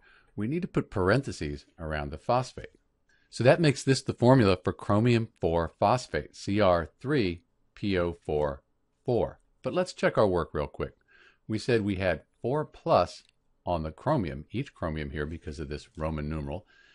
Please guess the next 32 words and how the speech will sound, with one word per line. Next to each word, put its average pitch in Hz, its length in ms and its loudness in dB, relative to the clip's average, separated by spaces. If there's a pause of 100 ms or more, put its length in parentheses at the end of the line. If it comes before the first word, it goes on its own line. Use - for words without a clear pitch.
(180)
and 92 160 -6
then 87 140 -4
we 87 100 -6
said 85 200 -6
the 82 100 -4
whole 127 160 -4
phosphate 113 580 -4
is - 300 -16 (140)
three 80 280 -8
minus. 82 420 -6 (560)
Four 110 180 0
times 107 340 -4
three 104 220 -2
minus, 92 420 -2
that's - 380 -6 (120)
twelve 131 480 -4
minus. 78 540 -6 (100)
Three 98 180 -8
times 90 340 -8
four 85 240 -6
plus, 95 380 -6
that's - 300 -4
twelve - 460 -4
plus. 90 340 0 (420)
These 92 160 -6
two 117 160 -2
numbers, 117 320 -2 (240)
they 87 380 -2
add 95 240 2
up 92 180 -4
to 87 80 -8
zero, 98 380 0